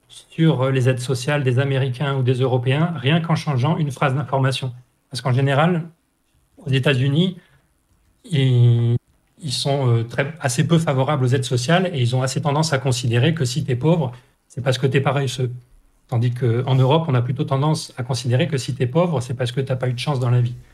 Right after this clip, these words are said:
Et, euh, il y a des expériences qui ont montré que si, si tu dis aux Américains, « Est-ce que vous êtes en faveur, euh, de la redistribution d'aide sociale ? »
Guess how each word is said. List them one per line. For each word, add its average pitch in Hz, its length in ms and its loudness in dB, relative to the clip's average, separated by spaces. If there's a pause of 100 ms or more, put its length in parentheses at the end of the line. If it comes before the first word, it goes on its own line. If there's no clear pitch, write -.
(480)
Et, 135 160 -2
euh, 120 260 2
il - 60 0
y 110 60 2
a 117 40 2
des 131 160 2
expériences 160 380 0
qui - 80 -2
ont 143 40 0
montré 135 280 0
que 151 160 -2
si, 180 380 -6 (100)
si - 260 -6
tu 180 140 -2
dis 165 180 2
aux 151 140 4
Américains, « 151 600 0 (300)
Est-ce 156 140 -2
que 175 100 -2
vous 156 180 2
êtes 165 280 0
en 135 100 -2
faveur, 139 560 -2
euh, 113 160 -4
de 120 520 -4 (160)
la 117 120 -2
redistribution 127 680 -4
d'aide 120 160 0
sociale ? » 175 460 -4